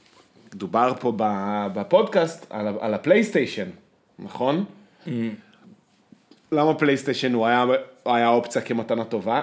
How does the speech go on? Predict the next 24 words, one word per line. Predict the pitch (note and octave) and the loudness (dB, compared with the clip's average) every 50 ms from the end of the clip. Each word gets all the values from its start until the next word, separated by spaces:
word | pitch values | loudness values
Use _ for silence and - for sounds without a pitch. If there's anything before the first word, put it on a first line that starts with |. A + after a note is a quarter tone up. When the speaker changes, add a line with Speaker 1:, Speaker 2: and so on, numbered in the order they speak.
| D3 - - | -4 -8 -14
Speaker 1:
כי | - B2 A#2 | -12 -8 -6
זה | G#2+ A2+ | -4 -2
לא | A#2 C#3 D3 D3+ | 0 2 2 2
משהו | D3 C#3+ D3 C#3+ - C#3+ | 0 0 -2 -4 -6 -8
שהייתי | - C3 A#2+ A#2 B2 B2 | -4 -4 -4 -4 -2 -4
באופן | A2+ A2 A2+ - - G#2+ | -4 -4 -4 -4 -6 -8
אקטיבי | G2+ - - A2+ A2 G#2 G#2 | -8 -8 -8 -6 -6 -6 -4
הולך | G#2 G2 G#2+ G#2 - | -6 -6 -8 -10 -12
וקונה | G#2 G2+ - - G2 G2+ G2+ | -14 -14 -10 -8 -6 -4 -4
לעצמי. | G2+ G2 G3 - - F2+ F#2+ F#2 _ _ _ _ _ _ _ _ _ - G#2 G#2+ | -4 -6 -8 -12 -16 -18 -18 -20 _ _ _ _ _ _ _ _ _ -20 -12 -8
Speaker 2:
אבל | A#2 A#2+ D#3 | -6 -4 -4
אם | G#3 A#3 A#3+ | -4 -4 -6
נגיד, | A3+ G3 D#3+ D#3 A#2+ G#2 - | -6 -6 -8 -8 -10 -10 -12
זה | A#2+ C3 C#3+ C3+ | -10 -8 -6 -6
משהו | D3 D#3+ D#3 - | -6 -6 -6 -6
שהייתי | - - B2 A#2+ B2 - - - - - - B2+ B2 - C#3+ B2+ | -4 -2 -2 -2 -2 -4 -10 -18 -14 -8 -8 -6 -6 -4 -6 -6
נתקע | A2+ - - - - C3 | -6 -8 -8 -4 -2 0
איתו, | C3+ B2 - - A2 | 0 -2 -2 -4 -4
לא | A#2 | -2
היה | B2+ C3+ | -2 -2
לי | C#3+ | -2
מה | B2 C3 | -2 -2
לעשות | B2 A2+ A#2 - - A#2 A2 - | -4 -4 -6 -8 -12 -12 -12 -12
איתו. | G#2 - - | -14 -20 -20